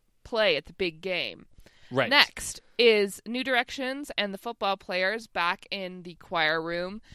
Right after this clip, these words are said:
Speaker 1: Uh, we get a fun little point where Zevia was like, "Do you expect us to wear sequin ball gowns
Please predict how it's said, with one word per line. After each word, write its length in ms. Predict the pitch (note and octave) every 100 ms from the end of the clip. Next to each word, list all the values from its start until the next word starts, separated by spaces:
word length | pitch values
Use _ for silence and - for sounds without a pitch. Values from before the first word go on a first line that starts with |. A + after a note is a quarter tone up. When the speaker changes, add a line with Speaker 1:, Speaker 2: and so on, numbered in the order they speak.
| - -
Speaker 1:
Uh, 540 | - E3+ D#3 C#3 F2 D2 - - - - - -
we 140 | G#3 G3+
get 140 | G#3
a 140 | F#3+
fun 400 | G3+ - G#3 G#3
little 380 | G#3 G3+ F#3+ F#3 -
point 380 | - A#3 G#3 G#3+
where 180 | G3 F3+
Zevia 460 | F3+ F#3+ F3+ F#3 E3+
was 220 | E3 F#3
like, 280 | E3+ D#3+ -
"Do 80 | G3
you 60 |
expect 400 | E3 - F#3 -
us 140 | G3 -
to 100 | G#3+
wear 280 | F#3+ F3 E3 -
sequin 840 | - - G#3+ - - A3 G#3 G#3
ball 380 | F#3 F3 F#3+ G#3
gowns 720 | A#3 B3 C4 C#4 C#4+ C#4+ -